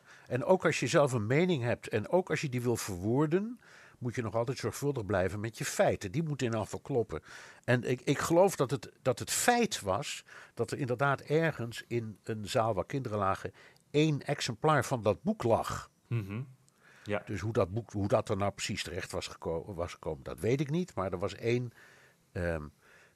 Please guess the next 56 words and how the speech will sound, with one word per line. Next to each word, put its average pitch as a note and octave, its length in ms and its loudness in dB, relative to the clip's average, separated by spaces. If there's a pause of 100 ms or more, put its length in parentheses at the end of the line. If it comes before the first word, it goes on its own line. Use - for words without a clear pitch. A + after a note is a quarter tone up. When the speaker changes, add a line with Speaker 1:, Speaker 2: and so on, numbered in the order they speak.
(520)
Speaker 1:
één A2+ 260 2
exemplaar. G2 720 0
En E2+ 160 -6
ja, F2+ 180 0
dat D2+ 160 -6
verhaal F2 320 0
is F2 160 -4
ook E2 160 -6
niet F#2+ 180 -8
oninteressant F2+ 640 -6
over D#2+ 160 -8
die D#2 100 -8
superhelden, D#2+ 720 -6
omdat D#2+ 340 -10 (460)
de E2+ 100 -8
strekking F#2+ 500 -2
is, - 380 -6
ook G2+ 220 -6
als G2 140 -4
je F#2+ 80 -6
niks G2+ 260 -2
bent, F#2+ 260 0
kun G2+ 120 -4
je F2 80 -2
best F#2 240 -2
iets F#2 140 -4
worden, F#2+ 460 0
hè? D3+ 80 -4 (400)
Dat, - 240 -6
eh, E2+ 60 -2 (200)
dus - 340 -12
d-, - 80 -10 (360)
dat - 180 -4
begrijp F#2+ 300 -2
ik - 100 -10
ook C#2+ 100 -6
wel. - 220 -10 (120)
Speaker 2:
Het - 420 -20
is, - 60 -14
het - 80 -10
Speaker 1:
Maar, F2+ 100 0
Speaker 2:
is G2 60 2
niet A#2+ 120 2
Speaker 1:
maar - 80 2
Speaker 2:
een A#2 60 4
Speaker 1:
dat G2 100 6
ze B2+ 60 12
Speaker 2:
politiek A#2 220 6
Speaker 1:
dan G2 100 2
Speaker 2:
beladen A2 440 6
boek F2 220 -6
op D#2+ 100 -10
dat D#2+ 160 -4
punt. D#2 280 -10
Het, E2+ 300 -12
eh, E2+ 160 -4